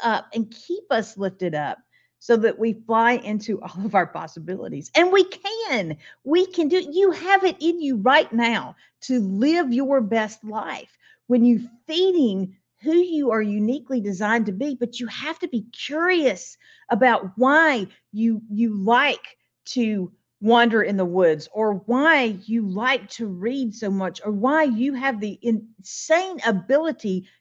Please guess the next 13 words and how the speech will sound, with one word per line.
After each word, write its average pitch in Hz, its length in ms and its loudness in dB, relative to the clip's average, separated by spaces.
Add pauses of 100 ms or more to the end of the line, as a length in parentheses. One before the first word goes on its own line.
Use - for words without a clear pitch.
to 226 100 2
find 247 320 2
a 202 60 -2
grammatical 220 720 2
error 226 360 4
in 202 240 -2
whatever 233 500 0
somebody 214 360 -2
puts 196 300 -12
in 190 100 -8
front 285 280 -8
of 175 120 -12
you. 127 180 -16